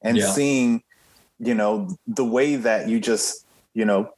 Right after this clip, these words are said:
Speaker 1: put your head down and get it done and
Speaker 2: Yeah.
Speaker 1: get the work done, you know? So there's
Speaker 2: Yeah.
Speaker 1: a lot to be said about that too.
Speaker 2: There's a lot to be said about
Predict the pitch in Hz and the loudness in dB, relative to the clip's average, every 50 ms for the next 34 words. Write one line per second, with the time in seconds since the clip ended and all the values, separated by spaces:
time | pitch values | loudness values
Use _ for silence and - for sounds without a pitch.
0 | _ _ _ _ - _ _ _ - - 160 - 143 143 127 143 139 127 - 131 | _ _ _ _ -20 _ _ _ -4 -2 -2 0 0 0 2 2 0 0 2 0
1 | 127 131 113 107 113 104 131 120 110 101 92 - 110 104 98 80 - - - _ | 2 2 2 0 0 0 0 0 0 0 0 0 0 0 0 -4 -6 -12 -16 _
2 | _ _ _ _ _ 117 113 107 98 - - - 117 107 113 113 104 95 - 117 | _ _ _ _ _ -2 0 2 2 0 0 -2 -2 0 0 0 0 0 0 0
3 | 117 107 90 85 - 98 98 - _ _ 98 101 98 101 101 98 - 120 101 110 | 0 0 -2 -4 -8 -12 -14 -14 _ _ -2 0 0 0 0 0 0 0 0 2
4 | 113 107 107 104 104 101 104 - 101 101 98 - 107 98 98 92 98 95 90 - | 0 0 0 0 0 0 0 -2 -2 -4 -2 0 0 0 0 0 -2 -2 0 0
5 | 98 95 - - - 117 104 87 90 - - _ _ _ _ _ _ _ _ _ | 0 0 0 -2 -2 -2 0 0 -2 -6 -8 _ _ _ _ _ _ _ _ _
6 | _ _ _ 135 127 123 131 143 139 139 143 139 135 131 127 123 120 120 - 113 | _ _ _ 0 2 2 2 0 0 2 2 0 0 0 2 2 2 2 0 -2
7 | 110 104 - - 107 101 107 95 95 90 87 85 - - - | -2 -2 0 0 2 2 2 0 0 0 0 0 0 -2 -6